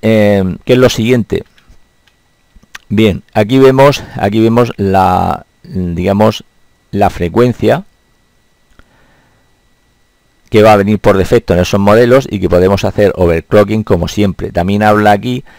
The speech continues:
que no necesitamos, eh, variar, eh, digamos, eh, lo que es la tensión, ¿no? Siempre cuando aumentamos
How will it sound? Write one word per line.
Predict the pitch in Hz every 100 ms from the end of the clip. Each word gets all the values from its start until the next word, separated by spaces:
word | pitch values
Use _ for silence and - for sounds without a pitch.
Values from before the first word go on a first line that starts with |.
| _ _ _
que | 98 107 110 -
no | 92 104
necesitamos, | 104 95 107 104 107 104
eh, | - 95 90 85
variar, | - 92 90 92 107 107 110 - -
eh, | 90 87 82
digamos, | 82 92 98 104 107 -
eh, | - 85 82 80 78 - -
lo | 87 87
que | 95
es | 101
la | 90
tensión, | 82 80 80 - 120 113 123 110
¿no? | 113 180
Siempre | - 92 101 98
cuando | 92
aumentamos | 90 87 85 - 104 92 90